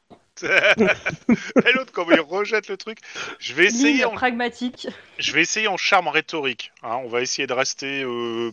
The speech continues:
Speaker 1: proche du manuel, euh, avec un petit <laughs> sourire.
Speaker 2: Rappelez-vous le manuel.
Speaker 1: <laughs> Exactement.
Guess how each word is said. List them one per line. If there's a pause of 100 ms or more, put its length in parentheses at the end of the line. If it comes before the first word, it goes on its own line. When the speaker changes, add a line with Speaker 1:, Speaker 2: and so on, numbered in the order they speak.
(120)
Speaker 1:
proche
du
manuel, (720)
euh,
avec
un
petit
<laughs>
sourire. (1700)
Speaker 2:
Rappelez-vous
le
manuel. (260)
Speaker 1:
<laughs>
Exactement.